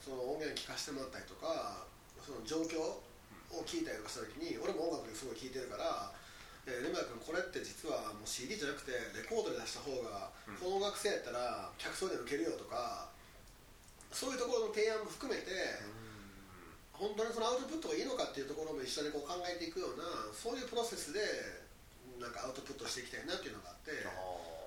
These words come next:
Speaker 1: 「これ作ってください。はい、わかりました。こんな感じどうでしょう」っていうのって、もうちょっと古いなと思ってて、
Speaker 2: うん。
Speaker 1: うん。そういうので、その、なんていうのかな、作家性みたいな衣装性で、あの、食ってる人ももちろんいてて、
Speaker 2: あー。
Speaker 1: それもそれでまた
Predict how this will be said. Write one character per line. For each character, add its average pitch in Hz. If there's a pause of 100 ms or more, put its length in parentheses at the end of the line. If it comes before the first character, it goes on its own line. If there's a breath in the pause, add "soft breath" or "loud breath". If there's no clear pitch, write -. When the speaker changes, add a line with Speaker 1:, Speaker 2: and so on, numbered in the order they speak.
Speaker 1:
「こ -
れ 359
作 -
っ -
て 190
く 202
だ 220
さ 170
い。 -
は 208
い、 196
わ 165
か 170
り 175
ま 180
し -
た。 -
こ 196
ん 202
な 202
感 190
じ 165
ど 208
う 185
で 156
し -
ょ -
う」 - (160)
っ -
て 123
い 120
う 135
の -
っ -
て、 123
も 123
う -
ち -
ょ -
っ -
と 143
古 202
い 127
な 147 (160)
と -
思 101
っ -
て 95
て、 -
Speaker 2:
う -
ん。 95
Speaker 1:
う -
ん。 -
そ 277
う 285
い 294
う 294
の 220
で、 123 (320 loud breath)
そ 170
の、 139 (480)
な 104
ん -
て -
い -
う -
の -
か -
な、 -
作 -
家 170
性 175
み 190
た -
い -
な -
衣 -
装 190
性 180
で、 - (720 loud breath)
あ 120
の、 113
食 120
っ -
て 139
る 147
人 147
も 113
も -
ち 135
ろ 113
ん -
い 117
て 135
て、 117
Speaker 2:
あ -
ー。 -
Speaker 1:
そ 202
れ 254
も 185
そ 196
れ 190
で 180
ま -
た 143